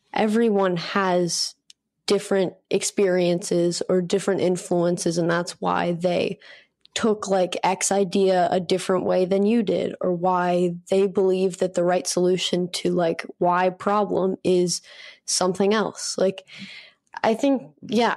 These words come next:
I'd say it's really important to think about, like,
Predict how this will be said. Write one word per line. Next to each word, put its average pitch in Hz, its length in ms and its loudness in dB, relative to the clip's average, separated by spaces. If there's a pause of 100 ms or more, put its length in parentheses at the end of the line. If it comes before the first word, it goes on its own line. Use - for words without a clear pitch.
I'd 202 200 0
say 269 200 0
it's 220 160 0
really 233 240 2
important 196 560 -2
to 185 160 -2
think 185 420 -4
about, 165 520 -2 (300)
like, 180 320 -2